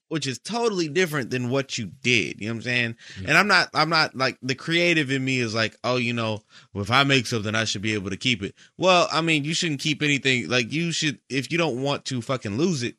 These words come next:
Speaker 1: don't sell it. If it's yours, then it's yours. And that's like, i-, if that's fucking vintage t-shirts,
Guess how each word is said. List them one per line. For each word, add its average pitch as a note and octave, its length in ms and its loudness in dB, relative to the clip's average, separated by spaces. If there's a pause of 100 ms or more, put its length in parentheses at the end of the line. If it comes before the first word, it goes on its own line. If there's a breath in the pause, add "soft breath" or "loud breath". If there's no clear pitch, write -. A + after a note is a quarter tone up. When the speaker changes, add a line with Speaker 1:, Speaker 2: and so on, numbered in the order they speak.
Speaker 1:
don't C3 220 -2
sell A2+ 240 2
it. - 100 -8 (300)
If - 180 -4
it's A#2 160 -4
yours, D#3 320 2
then C3 140 -4
it's G#2 120 -6
yours. G#2 380 -4
And G#2 140 -4
that's A#2+ 220 -2
like, G#2+ 280 -2
i-, - 20 -10
if F2 300 -4
that's A2+ 260 -2
fucking G2+ 340 -4
vintage F#2 360 -6
t-shirts, D3 680 0